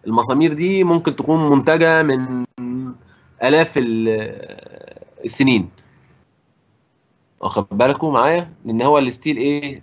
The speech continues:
بيتعمل له مية في المية ريسايكلينج. فعشان خاطر إن هو بيتعمل له مية في المية ريسايكلينج،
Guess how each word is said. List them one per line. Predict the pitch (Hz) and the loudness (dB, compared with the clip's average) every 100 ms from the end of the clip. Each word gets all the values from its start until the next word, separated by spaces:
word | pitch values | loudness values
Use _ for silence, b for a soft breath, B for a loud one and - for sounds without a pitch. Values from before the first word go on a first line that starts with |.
| - | -12
بيتعمل | 113 117 143 | -4 0 2
له | 139 | 4
مية | 147 | 4
في | 143 | 2
المية | 127 139 151 143 - 120 | 0 0 0 0 -4 -8
ريسايكلينج. | 120 120 113 87 80 - _ _ _ _ _ _ _ _ _ _ _ _ _ _ _ _ _ _ _ - - | -6 -2 -2 -4 -18 -20 _ _ _ _ _ _ _ _ _ _ _ _ _ _ _ _ _ _ _ -20 -12
فعشان | 123 _ - 117 135 - | -12 _ -4 -4 -4 -4
خاطر | 160 151 | -2 -2
إن | 151 | 0
هو | 165 | 0
بيتعمل | 160 147 151 165 151 165 | 0 -4 -6 -8 -10 -10
له | |
مية | 156 160 | -8 -8
في | |
المية | 160 139 160 | -6 -4 -2
ريسايكلينج، | 147 143 175 180 214 226 | -2 -2 -4 -4 -8 -8